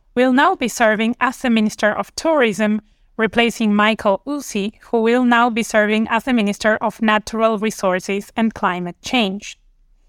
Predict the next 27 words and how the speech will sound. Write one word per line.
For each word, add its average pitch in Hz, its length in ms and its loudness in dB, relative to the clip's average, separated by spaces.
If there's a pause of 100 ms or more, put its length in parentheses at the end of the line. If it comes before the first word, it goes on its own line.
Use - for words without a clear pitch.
(640)
We 233 120 0
have 220 180 2
the 214 100 2
full 320 340 0
list 247 400 -2
of 226 120 -4
the 247 100 2
twenty 214 300 -2
twenty-three 226 640 -2 (240)
Malawi 190 540 0
cabinet 285 480 2 (100)
in 254 160 2
our 226 300 4
show 202 280 -2
notes. 170 460 -12 (1300)
A 208 140 2
lot 233 380 4
of - 180 -6
people 302 300 2
expressed - 560 -4
concern 220 680 2
with 240 200 -4
the 240 100 2
rise 220 320 2
of 202 140 -2
suicide 240 580 -2
cases, 254 560 -4